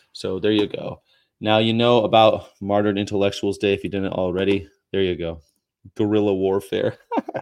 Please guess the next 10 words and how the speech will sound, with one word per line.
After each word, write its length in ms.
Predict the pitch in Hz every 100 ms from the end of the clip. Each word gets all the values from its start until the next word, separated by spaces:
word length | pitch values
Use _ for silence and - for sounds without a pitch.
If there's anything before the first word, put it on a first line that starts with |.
| - _ _
<laughs> 720 | _ _ _ _ _ 135 180
with 180 | 135 139
the 100 | 117
sticks. 500 | 113 - 147 160 - - - - - _
I, 140 | - -
I 120 | 208
think, 240 | 233 196 -
I 140 | 170
think, 240 | 165 139 - -
um, 360 | 110 101 95